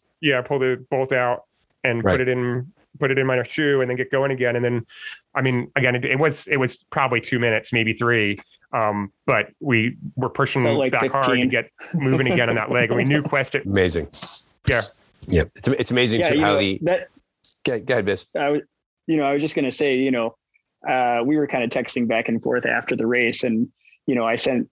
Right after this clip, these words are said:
Speaker 3: I sent these guys a text, and it was a bunch of emojis. Mary, Mary, uh,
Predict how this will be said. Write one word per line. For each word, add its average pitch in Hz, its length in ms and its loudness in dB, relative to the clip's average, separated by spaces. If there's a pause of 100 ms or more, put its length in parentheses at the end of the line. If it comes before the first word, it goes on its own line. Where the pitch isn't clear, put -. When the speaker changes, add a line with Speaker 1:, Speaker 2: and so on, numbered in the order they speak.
Speaker 3:
I 127 60 0
sent 123 200 -2
these 123 140 0
guys 113 240 0
a 110 80 0
text, 123 380 -2
and - 80 -4
it - 320 -2
was 120 160 0
a - 320 -6
bunch 143 240 0
of 117 60 2
emojis. 117 580 0 (160)
Mary, 127 320 2
Mary, 117 560 0
uh, 131 320 -4